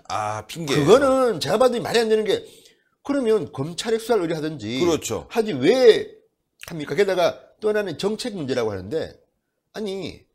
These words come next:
Speaker 2: 거기는 뭐 아이티 전문가 없습니까?
Speaker 1: 있죠.
Speaker 2: 이런 러시아 대사이 뭘 주면
Speaker 1: 좋아하겠지.
Speaker 2: 실장님이 좋아하겠지. 아니 그럴 수, 아니, 우리도 알 수 없습니다. 그렇지만 권력의 속성이 그런 겁니다. 그러니까
Speaker 1: 네.
Speaker 2: 그 이명박 정부 때 정두원 의원이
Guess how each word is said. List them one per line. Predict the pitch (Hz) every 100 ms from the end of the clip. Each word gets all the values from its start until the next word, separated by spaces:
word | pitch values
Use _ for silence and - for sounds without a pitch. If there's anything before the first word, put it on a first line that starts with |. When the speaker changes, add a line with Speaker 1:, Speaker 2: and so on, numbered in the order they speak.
| _
Speaker 2:
거기는 | - 226 190
뭐 | 170
아이티 | 180 214 226
전문가 | 170 156 165 170
없습니까? | - 160 123 156 196
Speaker 1:
있죠. | 220 214
Speaker 2:
이런 | 214 220 208 175
러시아 | 151 190
대사이 | 139 120 139 120 120 117
뭘 | 117 123 127 110 -
주면 | 151 151 247 - - _ - - _ _
Speaker 1:
좋아하겠지. | - 269 277 269
Speaker 2:
실장님이 | 247 240
좋아하겠지. | 208 214 202 180 - 117 87
아니 | - 220
그럴 | 262 254
수, | 160
아니, | 214
우리도 | 110 139 -
알 | - 120
수 | 240
없습니다. | - 170 151
그렇지만 | 208 185 214 143 - - - _
권력의 | - 220 247 233 175
속성이 | - -
그런 | 117 110
겁니다. | 82 78
그러니까 | 107 202 139 214 135 -
Speaker 1:
네. | - - - _ _ _
Speaker 2:
그 | - 143 139 131 -
이명박 | 139 196 254 240 226
정부 | - 175 175 165 -
때 | 185 175 -
정두원 | - 135 170 190 220 202
의원이 | 147 127 131 123 -